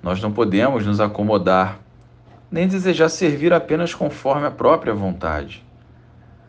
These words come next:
Sem peso nos ombros e libertos do pecado, somos chamados pelo Senhor a avançar, totalmente despojados deste mundo,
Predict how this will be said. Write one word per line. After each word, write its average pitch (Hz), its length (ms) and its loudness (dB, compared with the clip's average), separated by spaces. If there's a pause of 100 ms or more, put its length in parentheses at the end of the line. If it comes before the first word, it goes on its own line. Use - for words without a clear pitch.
(280)
Sem 101 320 -2
peso 110 300 2
nos 98 240 0
ombros 110 420 2
e 101 60 2
libertos 98 600 0
do 92 140 -6
pecado, 117 560 2 (420)
somos 120 300 -4
chamados 135 600 4
pelo 127 200 -2
Senhor 127 460 -2
a 135 140 4
avançar, 104 680 -2 (460)
totalmente 123 540 0
despojados 120 920 4
deste 113 320 -2
mundo, 107 420 -2